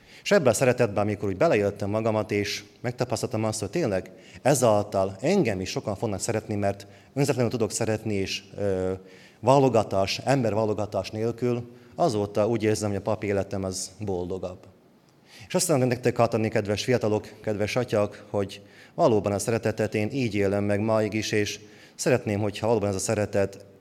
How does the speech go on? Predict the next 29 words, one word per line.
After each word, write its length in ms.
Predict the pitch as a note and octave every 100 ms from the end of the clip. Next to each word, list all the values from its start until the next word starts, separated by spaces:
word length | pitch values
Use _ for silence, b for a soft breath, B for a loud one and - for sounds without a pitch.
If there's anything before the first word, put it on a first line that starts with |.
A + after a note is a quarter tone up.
| _
megtartana 460 | A#2+ B2 G#2 G2+ G2
mindannyiunkat, 800 | G#2 G2+ G2 F#2+ F#2+ F#2+ G2 G2
hogy 180 | G2 G2+
valóban 500 | G2+ G2 G2 G2+ G2+ B B
Jóistenben 500 | - A#2 G#2 A2 G2+
lássuk 380 | G#2 G#2 - G2+
azt, 220 | G#2+ G2+
hogy 160 | - G2
ha 140 | G#2+
ő 160 | C3+ C#3
előbb 240 | A#2 A2
szeret 320 | - A2+ G2+ G#2
engem, 500 | A2 A2 A#2+ C3 B2 B B B
akkor 320 | G#2 - A#2
mi 120 | D#3+ C#3
is 160 | F2+
szeressük 480 | - F#2+ F2+ - F#2+
egymást 400 | F#2 F#2+ E2+ -
jobban, 460 | G2 F#2+ F#2 F2+ F2+ -
önzetlenül, 640 | G#2 G2+ G2 G2+ F#2 F#2
tettetés 540 | G#2 G2+ - G2 F#2+ -
nélkül, 540 | A2 A2+ A#2+ A#2 A#2 B B
és 80 |
akkor 260 | E3 E3 D3
valóban 600 | C#3 G#2+ G2 F2+ F#2 F#2 - -
az 360 | G2 F#2+ F#2
életünk, 640 | A2 A2+ G2 - G2 F#2+ -
a 260 | - F#2+ F2+
hitünk 560 | F#2 A2+ - G2 F#2+